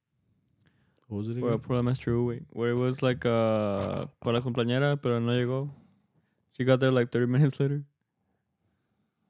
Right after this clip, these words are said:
Speaker 2: Remember?
Speaker 1: Oh, sí, sí. Uh, we played inside. Yeah, we went to Arlington. Uh, played there at, like, some t-, townhomes.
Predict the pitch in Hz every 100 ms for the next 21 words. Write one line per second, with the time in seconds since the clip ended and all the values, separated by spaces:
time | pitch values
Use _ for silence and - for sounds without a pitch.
0 | _ _ _ _ _ _ _ _ _ _
1 | _ _ _ _ _ _ _ - 127 135
2 | 135 135 127 123 - 151 175 180 156 165
3 | 156 160 98 120 120 117 117 120 123 135
4 | 127 139 147 151 _ _ _ _ - 110
5 | 110 110 117 117 104 110 117 - 117 117
6 | _ _ _ - 87 90 90 87 87 90
7 | 90 - 101 92 95 98 95 90 98 92
8 | 101 - - 107 110 117 117 120 117